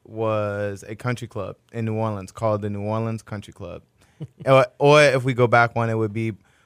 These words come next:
Speaker 1: Burger King in high school after Hurricane Katrina. They were paying bonus checks and twelve dollars an hour.
Speaker 2: It's a solid wage at a Burger King.
Speaker 1: Absolutely.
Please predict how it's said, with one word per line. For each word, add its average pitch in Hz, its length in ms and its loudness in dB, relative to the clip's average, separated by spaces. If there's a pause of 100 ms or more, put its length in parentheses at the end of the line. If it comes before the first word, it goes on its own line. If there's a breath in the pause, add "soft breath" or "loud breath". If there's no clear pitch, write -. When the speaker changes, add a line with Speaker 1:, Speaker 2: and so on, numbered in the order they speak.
(120)
Speaker 1:
Burger 120 400 2
King 120 280 -4
in 107 160 -6
high 110 260 0
school 110 400 -4
after 104 280 -2
Hurricane 107 440 -2
Katrina. 104 680 -6
They 101 160 -4
were 98 140 -4
paying 101 380 -6
bonus 95 360 -6
checks 98 340 -10
and 92 140 -12
twelve 90 240 -10
dollars 85 300 -10
an 82 80 -14
hour. 82 400 -14 (400)
Speaker 2:
It's - 120 -20
a 131 40 -6
solid 123 440 0
wage 110 380 -2
at 104 80 -12
a 101 60 -12
Burger 98 360 -16
King. 92 240 -20 (140)
Speaker 1:
Absolutely. 98 1120 -2